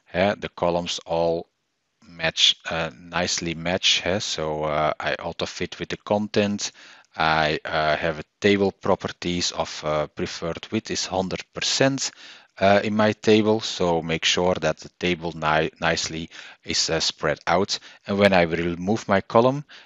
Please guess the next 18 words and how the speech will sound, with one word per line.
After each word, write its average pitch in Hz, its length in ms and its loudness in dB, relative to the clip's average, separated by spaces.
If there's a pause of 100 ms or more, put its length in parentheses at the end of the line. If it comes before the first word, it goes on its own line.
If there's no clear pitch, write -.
it - 140 -18
will 80 120 -2
also 92 260 2
be 92 240 -2
nicely 90 380 0
spread, 92 520 -2
and 78 160 -14
it - 160 -20
will 76 120 -20
nicely, 82 560 -4 (120)
uh, 78 100 -2
disperse, - 680 -4
uh, 73 420 0 (360)
uh, 76 360 -4
all 87 180 0
of 80 120 -6
the 85 80 -6
width 85 340 -4